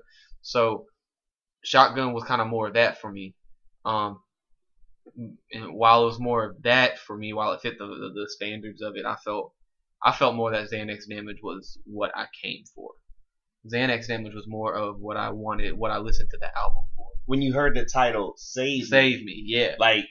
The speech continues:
Speaker 2: and then the first track is Xanax Damage. It's like, okay,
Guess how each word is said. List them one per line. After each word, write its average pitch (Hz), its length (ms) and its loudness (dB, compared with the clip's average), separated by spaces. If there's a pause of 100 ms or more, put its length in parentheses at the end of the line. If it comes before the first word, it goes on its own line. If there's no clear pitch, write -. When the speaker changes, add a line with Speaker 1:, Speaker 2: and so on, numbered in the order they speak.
Speaker 2:
and 120 160 -2
then 123 100 0
the 113 140 -2
first 127 220 2
track 131 260 4
is 104 260 -6
Xanax 117 500 0
Damage. 101 480 0 (360)
It's 110 120 -8
like, 104 360 0 (480)
okay, 110 300 2